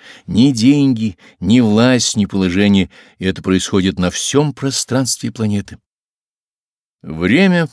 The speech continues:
последних сроков ускоряет события,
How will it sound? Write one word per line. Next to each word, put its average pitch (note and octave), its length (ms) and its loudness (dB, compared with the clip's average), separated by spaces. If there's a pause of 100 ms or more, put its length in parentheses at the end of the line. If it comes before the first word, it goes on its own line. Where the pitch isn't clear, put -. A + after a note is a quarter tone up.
последних B2 680 -6
сроков C3+ 560 -6
ускоряет B2 720 -2
события, F#2 800 -6